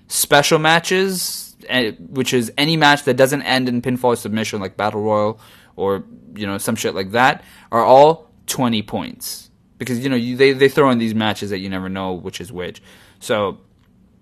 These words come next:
pinfall, submission, et cetera. So, now, for example, a two out of three falls match, each fall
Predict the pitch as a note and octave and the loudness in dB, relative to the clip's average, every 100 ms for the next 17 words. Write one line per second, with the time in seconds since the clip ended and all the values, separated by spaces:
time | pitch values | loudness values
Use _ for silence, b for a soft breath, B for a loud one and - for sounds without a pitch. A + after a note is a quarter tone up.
0 | - - E3+ D#3+ D#3+ D#3 C#3 C3 B2 B2+ | -20 -2 0 4 4 4 0 -2 -2 -2
1 | A2+ - B2 A#2+ B2 A#2 b b - - | -4 -2 -2 -2 -2 -4 b b -4 0
2 | D3 C3 D#3+ D#3 D#3+ D3 E3 D3 A2+ G#2 | 2 4 4 4 2 4 2 2 0 0
3 | - - - - F3 D#3 - - F#3 F3 | 0 -6 -8 4 6 6 2 0 0 4
4 | G3 A3 F#3 B2 G2+ F#2+ - b b b | 6 6 4 0 -2 -4 -8 b b b
5 | b _ G#3 A#3 A#3 - - - - G#3 | b _ 2 2 2 -4 -4 -10 0 6
6 | F3+ A2 G2+ - | 6 6 2 -4